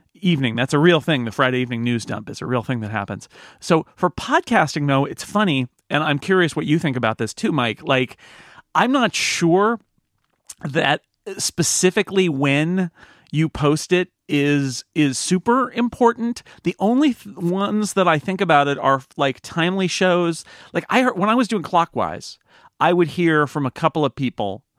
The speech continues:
that it was their regular commute home podcast on Wednesdays. And so if we were late and they kinda missed their commute home,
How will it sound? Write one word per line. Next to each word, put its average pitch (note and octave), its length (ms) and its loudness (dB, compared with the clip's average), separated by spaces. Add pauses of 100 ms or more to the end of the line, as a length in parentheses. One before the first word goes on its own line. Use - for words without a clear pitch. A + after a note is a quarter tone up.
(240)
that C3 340 -2
it D3+ 160 -4
was D3 220 2
their C#3 180 2
regular C3+ 460 0
commute B2+ 420 0
home B2+ 460 -2
podcast A2+ 760 -2
on G2+ 300 -6
Wednesdays. C3+ 760 -4 (640)
And C3+ 240 0
so C3+ 520 2
if C#3 260 -2
we C#3 140 0
were C3 160 0
late A#2+ 520 -4 (560)
and C3+ 300 0
they C3 100 2
kinda C3+ 220 0
missed C3 340 -2
their C3 140 0
commute C3+ 320 0
home, C#3 340 -2